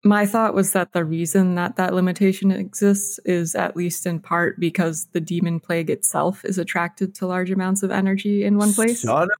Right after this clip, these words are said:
Speaker 2: of a bitch, Courtney.
Speaker 1: You too? You too?
Speaker 2: Yeah, no, that's exa-, yeah, okay, continue, and I'll, I'll throw in
Speaker 1: Yeah.
Speaker 2: what I got as well. Yep, go ahead.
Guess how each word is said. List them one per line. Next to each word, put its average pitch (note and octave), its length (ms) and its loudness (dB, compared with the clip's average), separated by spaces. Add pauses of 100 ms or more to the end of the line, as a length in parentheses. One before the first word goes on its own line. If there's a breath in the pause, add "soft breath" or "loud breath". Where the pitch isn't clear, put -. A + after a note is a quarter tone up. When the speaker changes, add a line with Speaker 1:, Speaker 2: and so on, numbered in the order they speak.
(100)
Speaker 2:
of F#3 100 -10
a - 20 2
bitch, G3 380 0
Courtney. D#3 380 2
Speaker 1:
You - 60 0
too? F#3+ 300 4 (300)
You F3+ 140 2
too? D#3 60 2
Speaker 2:
Yeah, F3+ 560 2
no, E3 180 0
that's D#3+ 220 0
exa-, D3+ 280 -4
yeah, C#3+ 420 4
okay, D3 260 0
continue, E3 560 0
and C#3+ 140 0
I'll, C#3 140 2
I'll C3 140 0
throw D3 240 2
in D#3+ 60 4
Speaker 1:
Yeah. D#3+ 160 2
Speaker 2:
what - 80 -2
I A2 140 -4
got G2+ 200 -4
as F#2 160 -14
well. F2 220 -8
Yep, G2 220 -6
go A#2 100 -2
ahead. F#2 320 -4